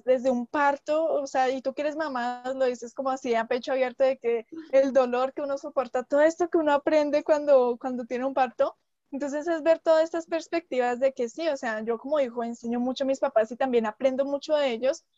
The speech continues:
porque ellos ya vivieron lo que yo viví, o sea, ellos ya fueron hijos, ya fueron hermanos, ya fueron todo esto que me pueden evitar ese, ese, como esa trocha, digo yo, como esa pasada por ese camino duro y difícil. Bueno, trocha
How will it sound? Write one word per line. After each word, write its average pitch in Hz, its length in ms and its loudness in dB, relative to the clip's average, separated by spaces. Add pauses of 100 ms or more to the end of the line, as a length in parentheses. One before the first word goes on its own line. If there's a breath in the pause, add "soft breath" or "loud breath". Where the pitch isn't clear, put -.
(140)
porque 302 240 0
ellos 285 160 -4
ya 320 120 2
vivieron 330 420 -2
lo 320 100 -4
que 302 100 -8
yo 233 140 -2
viví, 240 240 -4
o 262 60 -2
sea, 254 140 -8
ellos 233 160 -6
ya 226 160 -4
fueron 247 360 -2
hijos, 294 440 -4
ya 226 160 0
fueron 240 460 -2 (300 soft breath)
hermanos, 247 500 2
ya 240 140 4
fueron 311 260 0
todo 339 220 8
esto 311 260 2
que 339 80 0
me 311 140 0
pueden 269 480 6
evitar 294 480 2
ese, 269 500 2 (320)
ese, 269 260 2
como 302 220 -2
esa 269 320 -4
trocha, 294 420 0
digo 247 200 -4
yo, 233 240 -6
como 247 200 -8
esa 240 380 -4 (100)
pasada 269 400 0
por 269 200 6
ese 240 220 2
camino 240 400 0
duro 294 380 2
y 302 60 -4
difícil. 269 480 -4
Bueno, 220 260 0
trocha 269 440 -2